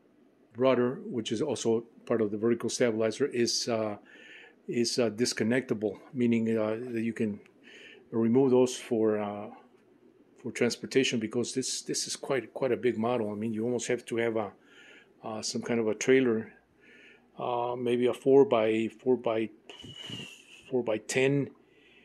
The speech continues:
trailer if you just wanna fit the frame, and then the, all these components, the wing is gonna be in, in sections, the wing and the horizontal, uh, vertical stabilizer, rudder,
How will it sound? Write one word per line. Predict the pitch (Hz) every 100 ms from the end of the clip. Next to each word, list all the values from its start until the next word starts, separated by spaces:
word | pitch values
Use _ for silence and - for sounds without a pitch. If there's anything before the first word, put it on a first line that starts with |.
| _ _ -
trailer | 127 131
if | 131 127
you |
just | 113 104
wanna | 107 117
fit | - 123
the | -
frame, | - 127 147
and | 113
then | 120 113
the, |
all | 107 117 110
these | 110
components, | - 110 120 120 113 -
the |
wing | 107 123 127 127 -
is | 120 -
gonna | 117
be | 107 113
in, | 127
in | 113
sections, | - 123 120 131 127 - - - - - - 110
the | 110
wing | 113 120
and | 120 110
the | 107 104 98 101 120 - -
horizontal, | 113 110 113 113 107 - 202 -
uh, | 120 120 117 117 120 117 139
vertical | 120 117 113 113
stabilizer, | - 123 113 117 113
rudder, | 107 120 123 120 113